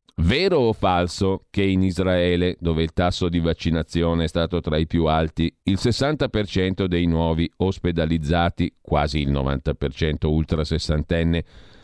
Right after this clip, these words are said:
ha avuto il vaccino e che dati analoghi o quasi sembrano emergere un po' dappertutto? Perché non si hanno dati altrettanto trasparenti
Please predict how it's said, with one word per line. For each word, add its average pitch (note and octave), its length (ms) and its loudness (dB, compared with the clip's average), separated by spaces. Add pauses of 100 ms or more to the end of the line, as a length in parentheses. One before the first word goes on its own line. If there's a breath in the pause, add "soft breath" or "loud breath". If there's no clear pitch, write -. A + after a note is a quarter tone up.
(360 soft breath)
ha B2 260 2
avuto C3+ 320 0
il A2+ 100 2
vaccino A2+ 720 0
e G#2+ 100 0
che G#2 140 0
dati A2+ 260 0
analoghi G2+ 560 2
o F#2 100 2
quasi G2 460 2
sembrano F2+ 520 0
emergere E2+ 540 0
un E2 100 0
po' E2 120 0
dappertutto? C3 760 0 (720 loud breath)
Perché C3+ 460 0
non A2 180 2
si G2+ 180 0
hanno G2 300 2
dati F#2 560 0
altrettanto G2+ 840 0
trasparenti E2+ 920 0